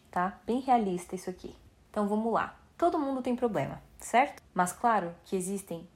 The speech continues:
dimensões dos problemas. E olha só,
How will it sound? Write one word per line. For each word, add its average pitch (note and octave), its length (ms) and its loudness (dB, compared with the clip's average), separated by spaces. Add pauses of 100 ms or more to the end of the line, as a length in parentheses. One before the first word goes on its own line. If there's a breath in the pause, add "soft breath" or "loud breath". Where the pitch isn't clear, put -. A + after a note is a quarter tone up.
dimensões A3 1200 0
dos G3 300 -4
problemas. D#3+ 880 -6 (280 soft breath)
E F3+ 100 -4
olha G3+ 200 4
só, D#3+ 400 -4